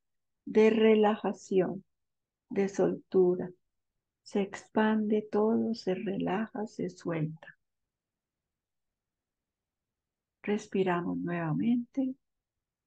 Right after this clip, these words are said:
Soltamos. Respiramos. Soltamos.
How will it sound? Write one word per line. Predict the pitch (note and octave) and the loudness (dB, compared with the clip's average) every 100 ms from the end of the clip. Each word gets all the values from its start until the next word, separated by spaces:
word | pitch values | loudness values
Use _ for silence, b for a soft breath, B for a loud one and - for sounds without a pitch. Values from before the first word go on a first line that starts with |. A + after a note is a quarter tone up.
| _ _ _ _ _ _ _ _ _ _ _ _ _ _ _ _ _ _ _ _ _ _ _ _ | _ _ _ _ _ _ _ _ _ _ _ _ _ _ _ _ _ _ _ _ _ _ _ _
Soltamos. | - A#3 A#3 - A#3+ - E3 E3 E3+ - - - - _ _ _ _ _ | -6 -4 -4 -6 -16 -10 -8 -10 -14 -20 -20 -20 -20 _ _ _ _ _
Respiramos. | - F#3+ A3 A3+ - - - G#3+ F3+ E3+ E3 - E3+ F#3 G#3+ C4+ C#4+ - _ _ _ _ _ _ _ _ _ _ _ _ _ _ _ _ | -6 -2 -2 -4 -16 -20 -10 -6 -6 -6 -10 -14 -16 -8 -4 -4 -4 -14 _ _ _ _ _ _ _ _ _ _ _ _ _ _ _ _
Soltamos. | - - - G#3 G#3 - - - - | -20 -12 -6 -4 -4 -8 -12 -12 -14